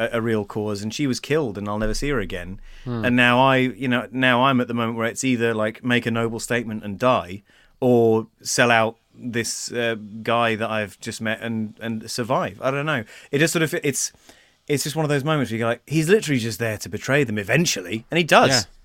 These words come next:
Speaker 2: he
Speaker 1: It's
Speaker 2: does.
Speaker 1: not even
Speaker 2: And
Speaker 1: an
Speaker 2: walks
Speaker 1: inversion
Speaker 2: off.
Speaker 1: where it turns out he has a, he turns back to the good. It's like Han.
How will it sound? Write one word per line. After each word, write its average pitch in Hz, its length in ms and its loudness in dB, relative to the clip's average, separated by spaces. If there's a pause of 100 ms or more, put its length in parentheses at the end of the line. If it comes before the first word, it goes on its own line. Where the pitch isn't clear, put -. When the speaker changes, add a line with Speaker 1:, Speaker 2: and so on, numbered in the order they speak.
Speaker 2:
he 147 60 -8
Speaker 1:
It's 147 80 -6
Speaker 2:
does. 185 100 2
Speaker 1:
not 214 120 6
even 175 100 6
Speaker 2:
And 175 40 6
Speaker 1:
an 170 40 6
Speaker 2:
walks 151 100 4
Speaker 1:
inversion 165 260 6
Speaker 2:
off. - 20 4
Speaker 1:
where 127 100 6
it 135 80 2
turns 147 300 4
out 139 120 6
he 139 220 4
has 135 300 0
a, 127 140 -2 (280)
he 127 100 0
turns 131 300 2
back 135 220 2
to - 80 -12
the 135 80 -2
good. 156 280 -2
It's 156 120 -4
like 165 160 2
Han. 147 480 0